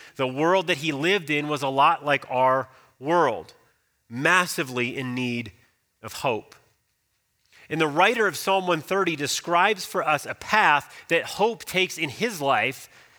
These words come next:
and I think it's the same path that hope takes in our life as well, and that path is this. Finding yourselves in the depths, rising out of the depths,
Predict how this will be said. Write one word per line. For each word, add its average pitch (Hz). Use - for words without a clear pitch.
and 160
I 151
think 226
it's 233
the 180
same 175
path 175
that 160
hope 170
takes 160
in 147
our 170
life 110
as 127
well, 147
and 139
that 139
path 165
is 113
this. 123
Finding 220
yourselves 156
in 156
the 160
depths, -
rising 170
out 190
of 180
the 143
depths, -